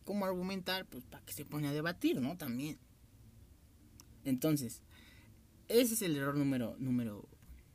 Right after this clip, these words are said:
número cuatro. Ponerte a debatir con personas que no tienen, que no saben argumentar. Y el error número cinco. Y es el más sencillo.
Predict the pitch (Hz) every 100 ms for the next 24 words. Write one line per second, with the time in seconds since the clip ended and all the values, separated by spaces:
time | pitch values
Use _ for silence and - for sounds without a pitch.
0 | - - 147 143 117 - 113 - - -
1 | 151 185 220 247 202 120 - 160 170 120
2 | 127 151 - 117 131 131 143 147 196 -
3 | - - 214 247 233 202 135 98 101 -
4 | - - - - - - - - - -
5 | - 160 160 180 202 196 175 - 151 143
6 | - - - - - - - - - -
7 | - - - - - - - - - -
8 | - - 226 254 240 240 247 - - -
9 | - - - 170 151 170 160 -